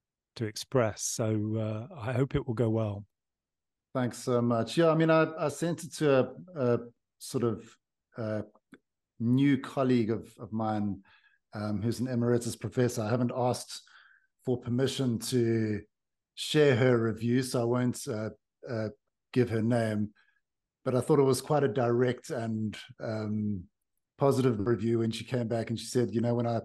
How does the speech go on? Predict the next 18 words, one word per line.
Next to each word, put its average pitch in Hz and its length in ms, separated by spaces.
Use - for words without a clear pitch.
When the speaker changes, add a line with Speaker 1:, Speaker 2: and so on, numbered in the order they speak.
Speaker 2:
when 123 180
I 113 80
first 151 380
was 117 180
asked 135 300
to 123 80
do 110 140
this 101 240
review, 104 440
I 110 80
thought 127 180
it 123 40
would 101 100
be 107 100
quite 104 260
a 104 60
chore. 104 640
But, 98 340